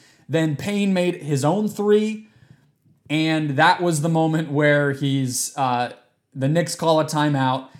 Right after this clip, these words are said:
The lead goes to twenty-six, and that's the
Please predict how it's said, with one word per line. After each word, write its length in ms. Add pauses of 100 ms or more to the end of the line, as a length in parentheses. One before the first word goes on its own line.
The 80
lead 300
goes 300
to 100
twenty-six, 960 (400)
and 520 (480)
that's 340
the 440